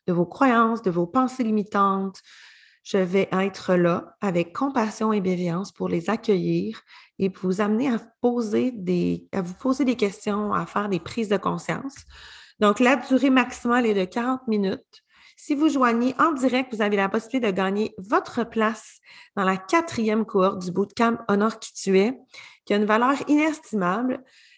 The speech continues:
Euh, ça ne comprend pas les cadeaux uniques. Par contre, vous aurez droit au prix exclusif pour vous les procurer si vous gagnez votre place. Si vous êtes déjà inscrite ou si vous faites inscription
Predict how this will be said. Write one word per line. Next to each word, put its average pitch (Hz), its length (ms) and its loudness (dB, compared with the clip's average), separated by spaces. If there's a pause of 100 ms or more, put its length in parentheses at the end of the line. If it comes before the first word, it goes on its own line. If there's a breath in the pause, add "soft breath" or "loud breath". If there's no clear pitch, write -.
(120 soft breath)
Euh, 196 460 2
ça 302 140 0
ne 339 60 4
comprend 240 360 4
pas 269 120 2
les 262 120 4
cadeaux 220 320 0
uniques. 214 340 0
Par 208 200 -6
contre, 240 280 -2
vous 196 220 -2
aurez 190 180 2
droit 190 220 0
au 202 100 0
prix - 380 -8
exclusif 190 760 0 (340 loud breath)
pour 247 200 2
vous 220 120 2
les 196 120 4
procurer 190 480 -2
si 196 260 -10
vous 190 140 -6
gagnez 214 380 2
votre 185 200 -2
place. 196 380 0
Si 190 80 -10
vous 185 120 -4
êtes 190 160 2
déjà 277 300 2
inscrite 262 800 0
ou 185 40 -16
si - 140 -6
vous 175 80 -8
faites 196 200 -2
inscription 220 520 -4